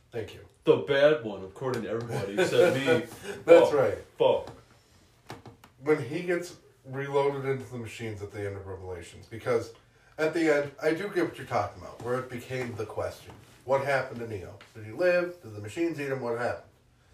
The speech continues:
Speaker 1: 'Cause he agrees to go and fight Smith with the machines. He says, "Afterwards, you can do whatever you want with me. Don't care." Fine. Trinity is fucking mega dead.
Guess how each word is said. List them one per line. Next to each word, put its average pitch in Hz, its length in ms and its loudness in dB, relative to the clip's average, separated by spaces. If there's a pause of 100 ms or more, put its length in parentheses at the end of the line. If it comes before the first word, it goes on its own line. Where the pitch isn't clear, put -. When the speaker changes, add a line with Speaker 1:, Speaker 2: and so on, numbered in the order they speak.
(300)
Speaker 1:
'Cause - 280 2
he 180 360 -6
agrees 156 680 -4
to 165 60 -8
go 143 220 2
and 123 120 -4
fight 127 240 0
Smith 110 420 -4
with 127 160 -4
the 127 80 -14
machines. 107 640 -10 (480)
He 135 100 -6
says, 120 220 -4
"Afterwards, 127 480 0
you 107 60 -10
can 104 120 -10
do 107 80 -10
whatever 110 300 -2
you 101 120 -8
want 95 220 -8
with - 140 -20
me. - 80 -20 (160)
Don't 117 200 -4
care." 87 260 -14 (2500)
Fine. - 240 2 (1700)
Trinity 151 760 0 (600)
is 127 220 -6 (160)
fucking 127 600 0
mega 143 360 4
dead. 117 360 0